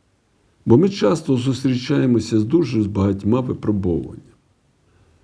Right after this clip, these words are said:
І з матеріального походження, з фізичного походження, деколи з психологічного походження. Тобто ті випробування, які в якійсь мірі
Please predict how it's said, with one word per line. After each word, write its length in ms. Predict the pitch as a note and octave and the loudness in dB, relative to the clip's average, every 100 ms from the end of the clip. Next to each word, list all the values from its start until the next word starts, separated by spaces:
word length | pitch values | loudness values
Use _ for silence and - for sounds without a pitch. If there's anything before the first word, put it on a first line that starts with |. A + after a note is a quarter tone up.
| _ _ _ _ - | _ _ _ _ 6
І 120 | D#3+ | 6
з 100 | C#3+ | 8
матеріального 960 | G#2+ G2 F#2 A#2 D3 B2+ A2+ A#2+ A#2+ - - _ - - | 2 2 0 2 0 0 -2 -4 -8 -14 -20 _ -20 -4
походження, 960 | A2+ F#2+ A2+ G#2+ G#2 F#2+ F#2 G2 F#2 F2 A2 - _ _ _ _ _ _ _ _ | -2 0 2 2 0 -6 -4 -2 -4 -6 -12 -20 _ _ _ _ _ _ _ _
з 100 | - | -4
фізичного 840 | - A2 G#2+ C3+ D3 - C3 A#2 A#2 | 2 4 6 4 2 -2 -4 -4 -4
походження, 920 | - G2+ - G#2+ G2 - - - - - | -8 -10 -8 -8 -8 -8 -10 -10 -12 -6
деколи 400 | D3 D#3+ - B1+ | -4 -2 0 -2
з 80 | - | -4
психологічного 880 | - - - D#2 F2+ - - - - | -12 -18 -14 -6 -2 -2 -4 -8 -10
походження. 680 | - F#2 - - - - C3+ _ _ _ _ _ _ - | -10 -14 -12 -14 -16 -20 -20 _ _ _ _ _ _ 6
Тобто 340 | F3 E3+ E3 | 6 8 4
ті 140 | D#3+ | 4
випробування, 840 | G3 F#3 B2 A2+ G#2+ C3 F3 F3 E3 | 2 2 2 2 4 4 6 4 4
які 720 | C3 F#2+ G2 G2 C#3+ D#3+ D#3+ - - _ _ _ _ _ _ _ _ _ _ _ | 2 2 -2 2 6 8 6 2 -12 _ _ _ _ _ _ _ _ _ _ _
в 60 | A2+ | 0
якійсь 380 | A2 F3 D#3+ D3+ | 2 2 0 4
мірі 480 | E3+ F3 A2 E2 | 6 8 6 2